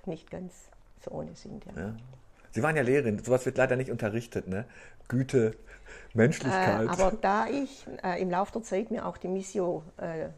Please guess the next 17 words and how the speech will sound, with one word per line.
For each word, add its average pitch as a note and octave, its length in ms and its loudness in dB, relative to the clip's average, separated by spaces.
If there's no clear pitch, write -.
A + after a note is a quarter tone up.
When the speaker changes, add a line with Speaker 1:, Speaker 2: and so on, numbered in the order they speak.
Speaker 1:
noch F#3 160 -4
erworben F#3+ 420 -2
habe, D#3+ 240 -6
Missio F3 260 -4
Canonica, F3+ 640 -4
um G3+ 140 -2
katholischen F#3 440 -2
Religionsunterricht, E3+ 1080 -4
äh, D#3+ 200 -6
zu, - 140 -6
äh, F#3+ 80 -6
unterrichten F3+ 540 -2
zu G3 100 -4
dürfen, B3 320 0
geben G3+ 220 2
zu - 80 0
dürfen, F#3 300 0